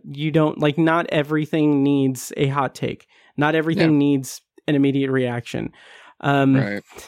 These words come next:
Speaker 1: again, check out Patreon, <laughs> patreon dot com slash obsessive viewer. I do immediate reactions.
Speaker 2: Come
Speaker 1: Um,
Speaker 2: witness the cancellation of Matt Hurt.
Speaker 1: Exactly.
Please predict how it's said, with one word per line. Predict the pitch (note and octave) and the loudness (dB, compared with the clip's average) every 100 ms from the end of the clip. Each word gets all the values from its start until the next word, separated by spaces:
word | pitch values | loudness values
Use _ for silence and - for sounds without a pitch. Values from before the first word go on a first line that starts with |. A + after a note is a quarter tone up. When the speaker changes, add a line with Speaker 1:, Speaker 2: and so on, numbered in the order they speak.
| _ _ - - _ _ | _ _ -20 -20 _ _
Speaker 1:
again, | D3 E3+ C3+ | -2 0 0
check | A#2 C#3 | -2 -2
out | D#3 D3+ | -2 0
Patreon, | F#3+ G3 E3 B2 B2 | 0 2 0 0 0
<laughs> | |
patreon | - - B2+ - G#3 | 0 2 4 4 2
dot | D#3 | 2
com | A3+ F3 | 4 4
slash | G#3+ G3+ | 2 2
obsessive | A3 A3 G#3+ | 0 0 0
viewer. | A#3 G3+ C#3+ | 2 4 4
I | |
do | F3 | 6
immediate | F3+ G3+ A3+ A#3+ | 6 6 4 2
reactions. | C#4 C#4 A#3 - C3 - - - - - - | 2 2 0 -2 -6 -6 -18 -16 -16 -6 0
Speaker 2:
Come | F3+ F#3 F#3 | 4 6 6
Speaker 1:
Um, | |
Speaker 2:
witness | F#3 - C3 A#2+ | 6 2 -2 -2
the | - | -6
cancellation | - A#2+ A#2 - A2+ A2+ A#2 A#2+ G#2+ | -4 -4 -2 0 4 4 2 -4 -4
of | |
Matt | G#2 G#2+ A2 | -2 -4 -4
Hurt. | A#2+ A#2 | -2 2
Speaker 1:
Exactly. | F3+ D3+ C3+ C#3+ C#3+ - C#3 B2+ A#2+ | 2 0 0 2 2 0 2 2 0